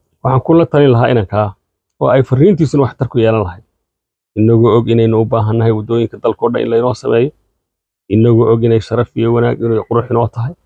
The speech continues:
inagoo og inay, maxaa la yidhaahdaa, deegaamo badani bilaa waddo yihiin oo saa loogu cadiban yahay. In la gudbiyo oo la yidhaahdo, inay,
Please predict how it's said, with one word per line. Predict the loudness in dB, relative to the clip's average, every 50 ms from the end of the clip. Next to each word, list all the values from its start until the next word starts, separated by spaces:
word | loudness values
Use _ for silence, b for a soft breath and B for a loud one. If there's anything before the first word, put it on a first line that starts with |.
| _ _ _ _ _ _ _ _ _ _ _ _ _ _ _ _ _
inagoo | 0 2 2 4 4 4 2 2 0
og | 0 0 2
inay, | 0 2 2 0
maxaa | -2 -4 -4 -4
la | -2 -2
yidhaahdaa, | -2 -4 -2 -2 -2 -2 -2
deegaamo | -2 0 0 2 2 2 2 2 0 0 0 -2
badani | -2 -4 -2 -2 -4
bilaa | -6 -2 -2 0 0 0
waddo | -2 -2 -2 -2
yihiin | -2 -2 -4 -4 -6 -4 -4
oo | -4 -6 -6 B B B B B B B B B
saa | _ -2 0 2 4
loogu | 4 4 4 4 2 2
cadiban | 0 -2 0 0 0 2 2 0
yahay. | -2 -4 -12 -16 _ _ _ _ _ _ _ _ _ _ _ _ _ _ -4
In | -2 0 2 2 2 2 2
la | 2 2
gudbiyo | 2 2 0 0 0 0 0 2 4 4 4 4
oo | 2
la | 2 2 2
yidhaahdo, | 0 2 0 0 0 0 0 0 -2 -4 _ -8
inay, | -8 -6 -4 -4 -6